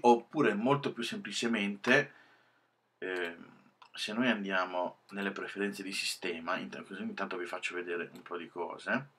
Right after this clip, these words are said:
dovrebbe essere, se non ricordo male, in risparmio energia, questo qua con la lampadina, esatto, sì.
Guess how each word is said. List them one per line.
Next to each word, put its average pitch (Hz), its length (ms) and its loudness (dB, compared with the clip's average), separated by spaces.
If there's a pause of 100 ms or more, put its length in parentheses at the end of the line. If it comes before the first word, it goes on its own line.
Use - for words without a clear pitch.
(720)
dovrebbe 101 480 -4
essere, 98 320 -2
se 98 80 -10
non 95 140 -2
ricordo 95 400 -6
male, 92 680 -2
in 98 640 0
risparmio 98 600 4
energia, 82 580 -6
questo 71 280 -8
qua - 100 -16
con 87 140 -2
la 85 80 6
lampadina, 78 640 -2
esatto, - 440 -8
sì. - 240 -10